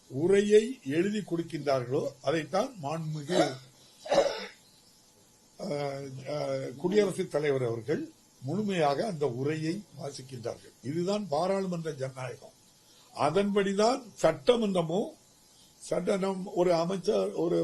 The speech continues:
முதலமைச்சர், ஒரு அமைச்சரவை, அந்த சட்டமன்றம் உரையை எழுதி கொடுக்கின்றார்கள். அதுவும் அவருடைய கவனத்துக்கு கூட கொடுத்துதான் அதை திரும்ப வாசிக்க சொல்றோம். அதை வாசிக்கிற உரிமை மட்டும்தான்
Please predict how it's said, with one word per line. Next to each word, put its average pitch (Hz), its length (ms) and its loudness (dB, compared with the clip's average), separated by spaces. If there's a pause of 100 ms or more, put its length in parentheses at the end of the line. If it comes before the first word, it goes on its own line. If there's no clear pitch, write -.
(220)
முதலமைச்சர், 170 640 0 (240)
ஒரு 160 160 -2
அமைச்சரவை, 165 640 0 (180)
அந்த 160 200 -6
சட்டமன்றம் 190 720 -4 (520)
உரையை 220 680 6 (100)
எழுதி 185 280 -2
கொடுக்கின்றார்கள். 135 840 -2 (680)
அதுவும் 247 480 2
அவருடைய 190 720 2
கவனத்துக்கு 175 640 2
கூட 214 180 0
கொடுத்துதான் 185 640 -4
அதை 165 360 -4 (340)
திரும்ப 196 320 0
வாசிக்க 165 420 -4
சொல்றோம். 131 440 -10 (640)
அதை 175 280 6
வாசிக்கிற 202 720 2 (120)
உரிமை 202 360 0
மட்டும்தான் 180 880 -4